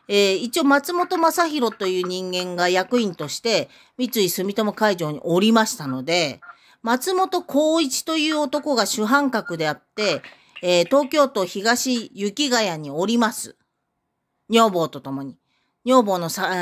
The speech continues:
うんと、松本峰子という女と一緒におりますので、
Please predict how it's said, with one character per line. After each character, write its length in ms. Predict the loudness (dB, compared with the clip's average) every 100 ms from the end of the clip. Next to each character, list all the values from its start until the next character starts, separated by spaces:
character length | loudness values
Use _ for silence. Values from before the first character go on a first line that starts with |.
| -4
う 20 |
ん 80 | -6
と、 480 | -6 -4 -2 -4 -6
松 300 | -4 0 4
本 220 | 4 4
峰 240 | 4 2
子 140 | 0 -4
と 120 | -4
い 100 | -6
う 60 | -6
女 220 | -6 -8
と 100 | -10
一 60 |
緒 140 | -10 -10
に 100 | -6
お 140 | 0
り 120 | 4
ま 120 | 4 4
す 140 | 0
の 120 | -6
で、 340 | -4 -4 -4